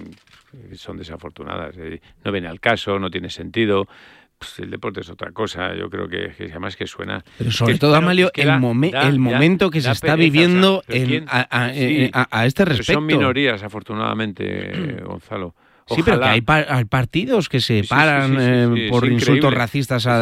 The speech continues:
Speaker 1: increíble.
Speaker 2: determinados
Speaker 1: Yo,
Speaker 2: futbolistas.
Speaker 1: yo cuando lo
Speaker 2: Entonces,
Speaker 1: veo es que todavía no me lo
Speaker 2: en
Speaker 1: creo,
Speaker 2: ese
Speaker 1: o sea, no me lo
Speaker 2: contexto,
Speaker 1: creo.
Speaker 2: hacer una portada de este calibre, lo que no se puede pensar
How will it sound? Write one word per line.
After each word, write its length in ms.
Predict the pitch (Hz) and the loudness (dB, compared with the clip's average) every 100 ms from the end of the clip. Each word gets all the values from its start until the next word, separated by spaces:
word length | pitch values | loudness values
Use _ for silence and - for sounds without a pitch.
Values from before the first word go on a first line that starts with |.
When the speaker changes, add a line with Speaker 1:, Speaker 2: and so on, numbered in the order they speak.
| 113 | 2
Speaker 1:
increíble. 20 | |
Speaker 2:
determinados 480 | 110 113 120 123 117 | 2 2 4 4 2
Speaker 1:
Yo, 100 | 131 | 2
Speaker 2:
futbolistas. 460 | 110 117 196 - | 0 0 -2 2
Speaker 1:
yo 100 | 147 | 2
cuando 220 | 151 165 156 | 4 2 4
lo 60 | |
Speaker 2:
Entonces, 160 | 139 156 | 4 2
Speaker 1:
veo 60 | 170 | 0
es 60 | |
que 80 | 156 | -2
todavía 280 | 147 127 151 | -4 -2 -2
no 120 | 143 | -4
me 80 | 147 | -4
lo 80 | 147 | 0
Speaker 2:
en 40 | |
Speaker 1:
creo, 160 | 123 127 | 2 4
Speaker 2:
ese 60 | 160 | 4
Speaker 1:
o 40 | |
sea, 140 | - 185 | 4 2
no 20 | |
me 40 | |
lo 40 | 180 | 2
Speaker 2:
contexto, 380 | 175 214 - - | 2 2 0 0
Speaker 1:
creo. 80 | 110 | 0
Speaker 2:
hacer 220 | - 127 | 0 0
una 180 | 151 147 | 2 0
portada 320 | 147 - 156 | -2 -2 -2
de 60 | |
este 160 | 147 160 | 0 -2
calibre, 380 | 143 147 165 - | -2 0 0 0
lo 120 | 127 | 0
que 140 | 113 123 | 0 2
no 120 | 151 | 2
se 140 | 156 | 2
puede 260 | 160 160 151 | -2 0 0
pensar 520 | 151 139 - 185 208 | 0 -2 2 0 -2